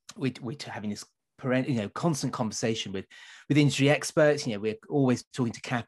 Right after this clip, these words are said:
H P I. And the thing we always talk about with, with our, our monthly used car update with cap H P I is that,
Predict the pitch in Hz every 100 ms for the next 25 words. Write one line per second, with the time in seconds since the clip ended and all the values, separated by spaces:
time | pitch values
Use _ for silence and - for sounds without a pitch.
0 | 113 104 - 123 113 113 135 135 208 214
1 | 160 165 160 139 - - _ - - -
2 | - 185 185 110 107 98 110 - - -
3 | - 127 123 117 117 - 139 135 123 135
4 | 139 110 120 127 123 - 117 113 101 -
5 | 95 92 101 92 _ - - - - 135
6 | 117 113 95 - 110 95 107 113 143 -